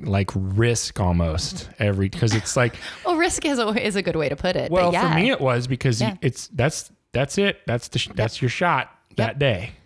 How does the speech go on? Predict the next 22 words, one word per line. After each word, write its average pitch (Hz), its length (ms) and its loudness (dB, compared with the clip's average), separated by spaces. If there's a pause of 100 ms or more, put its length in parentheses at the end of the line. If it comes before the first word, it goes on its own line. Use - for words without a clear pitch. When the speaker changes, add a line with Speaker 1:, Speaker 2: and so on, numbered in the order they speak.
(180)
Speaker 2:
And 170 120 0
that's - 200 -4
all. 160 340 -2
And 160 380 0
everything 175 440 0
only 165 200 -2
happens 151 340 -4
one 147 140 -6
time. - 380 -8 (100)
Speaker 1:
Right. 120 420 0
Speaker 2:
And 160 160 0
you 147 80 0
either 151 180 -2
get 156 180 -4
it 151 100 -2
or 151 40 0
you 143 80 -2
don't 185 200 -4
get - 100 -2
it. 151 140 4
Speaker 1:
<laughs> 139 100 4
Right. 190 380 2